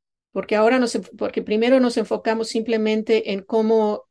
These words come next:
eh, en, en este aspecto de cómo la liebre distorsiona, ¿no? Pero también <clears throat> hay este aspecto de reactividad, ¿no? De actuar intempestivamente,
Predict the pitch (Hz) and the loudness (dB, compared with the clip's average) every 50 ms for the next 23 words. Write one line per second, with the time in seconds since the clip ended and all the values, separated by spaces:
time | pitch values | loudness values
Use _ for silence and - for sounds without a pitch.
0 | _ _ - 202 196 185 185 180 180 180 - - - - - - 185 180 - - | _ _ -4 -2 0 0 0 0 0 -2 -4 -8 -14 -12 -8 -8 -8 -6 -4 -4
1 | 190 208 208 196 - - 208 196 - - 202 190 - - 220 202 196 190 190 190 | -4 -4 -4 -4 -2 -2 -4 -2 -2 -4 -4 -4 -2 -2 0 0 2 2 2 2
2 | 190 185 185 - - 196 196 202 202 202 196 190 185 185 180 185 185 214 220 214 | 0 0 -2 -2 -2 -2 0 0 0 2 2 2 2 2 0 0 0 2 2 2
3 | 208 202 190 214 220 208 196 180 180 - - 190 175 175 - - - 214 214 208 | 2 2 2 0 -2 -2 -2 -6 -10 -8 -6 -6 -6 -6 -6 -4 0 2 2 2
4 | 196 185 170 160 160 180 - _ _ _ _ - 196 190 202 208 208 - _ _ | 2 0 -2 -4 -6 -10 -14 _ _ _ _ -12 -10 -8 -8 -8 -10 -14 _ _
5 | _ _ _ _ _ _ _ _ _ _ _ _ _ _ _ _ _ _ _ _ | _ _ _ _ _ _ _ _ _ _ _ _ _ _ _ _ _ _ _ _
6 | _ _ _ _ _ 247 262 285 330 320 262 - 233 226 226 214 254 294 311 320 | _ _ _ _ _ 2 6 6 6 6 6 4 2 2 4 4 4 4 4 4
7 | 330 285 269 - _ _ _ _ - 285 - - - 370 302 269 - - - 220 | 4 2 0 -2 _ _ _ _ 0 0 0 2 2 2 2 2 -2 -6 -4 -2
8 | 226 233 240 233 226 226 226 - 233 214 - - 226 220 214 - 254 233 226 214 | -2 2 4 4 4 4 2 -2 -6 -6 -4 -4 -4 -4 -4 -2 -2 0 0 0
9 | 208 - - - 190 220 214 208 208 208 - - - 220 202 196 196 190 180 202 | -2 -4 -8 -8 -6 -2 0 0 0 -2 -4 -6 -6 -4 -2 -2 0 0 0 2
10 | 202 190 185 - - _ _ - 196 208 233 233 208 196 180 180 - - - 214 | 0 0 -2 -4 -10 _ _ -8 -6 -4 -4 -2 0 -2 -2 -2 -4 -2 0 2
11 | 226 233 262 277 311 302 277 277 233 - - 185 180 - 233 220 214 208 202 208 | 4 6 6 6 6 6 4 4 0 0 -2 -4 -6 -6 -6 -4 -4 -4 -4 -4
12 | 202 208 214 220 214 - 262 277 320 | -2 -2 -2 -4 -2 0 -2 -2 -2